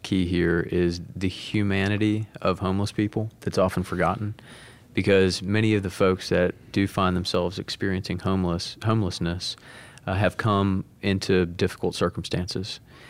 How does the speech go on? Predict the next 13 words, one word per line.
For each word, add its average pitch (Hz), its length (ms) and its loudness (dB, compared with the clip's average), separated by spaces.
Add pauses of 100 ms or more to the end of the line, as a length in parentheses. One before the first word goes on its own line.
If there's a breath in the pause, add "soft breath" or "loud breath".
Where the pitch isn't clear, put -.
(240 loud breath)
And 92 300 2
that 120 160 2
can't 147 240 2
be 123 140 4
forgotten. 98 560 0 (360)
Many 104 220 4
of 113 100 2
our 110 120 6
homeless 113 320 0
population 95 840 -2 (100)
are, 95 160 -4 (120)
are 87 220 4
veterans 90 580 0